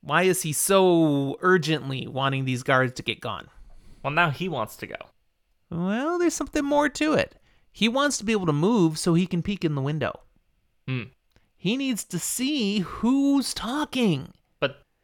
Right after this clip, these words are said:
Speaker 2: that's not gonna work out 'cause they're done talking.
Speaker 1: He's just heard a plot against his friends.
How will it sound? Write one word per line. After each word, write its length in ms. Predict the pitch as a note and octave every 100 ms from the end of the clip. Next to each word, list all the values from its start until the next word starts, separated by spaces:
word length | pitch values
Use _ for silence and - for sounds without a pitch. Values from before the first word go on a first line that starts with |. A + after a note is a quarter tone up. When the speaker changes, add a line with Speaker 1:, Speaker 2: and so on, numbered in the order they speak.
| _
Speaker 2:
that's 240 | D3+ -
not 120 | F#3
gonna 140 | E3 D#3
work 220 | C3+ -
out 220 | A2 D3+
'cause 240 | D#3 C#3+ -
they're 180 | D3
done 280 | D3+ D#3 E3
talking. 520 | D#3+ F#3+ C#4 B2+ G#2 C3
Speaker 1:
He's 200 | B3 C#4+
just 180 | D4+ A#3+
heard 160 | B3+
a 40 | A3+
plot 400 | - B3 C#4 -
against 420 | G#3 G3+ G#3+ -
his 200 | A3+ -
friends. 560 | - C4 E3 - -